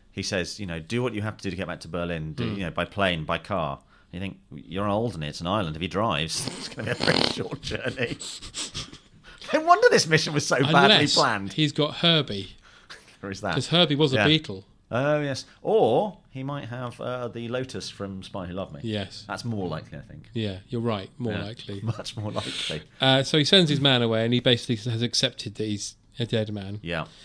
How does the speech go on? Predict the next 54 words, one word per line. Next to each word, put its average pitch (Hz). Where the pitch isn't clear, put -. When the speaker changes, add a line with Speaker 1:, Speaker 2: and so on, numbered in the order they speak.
Speaker 2:
Uh, 120
so 135
Kane, 196
um, 135
we 135
cut 185
to -
Kane. 139
He 143
jumps 175
out 139
of 120
the 127
woods 131
and 123
knocks -
out 139
Kinnicky 113
from 113
Greece. 113
Speaker 1:
Yeah, 98
he 104
knocks 110
out 110
Fraser. 113
Speaker 2:
Yeah, 127
and 117
Speaker 1:
Yeah. -
Speaker 2:
takes 139
his, 127
does 139
he 151
take 196
his 190
uniform? 233
Speaker 1:
I 233
think 170
he 127
does, 117
yeah. 92
And 139
then 147
they 156
just 147
let 151
him 135
drive 123
into 120
the 117
manor 113
house 101
where 95
Churchill's 92
staying. 78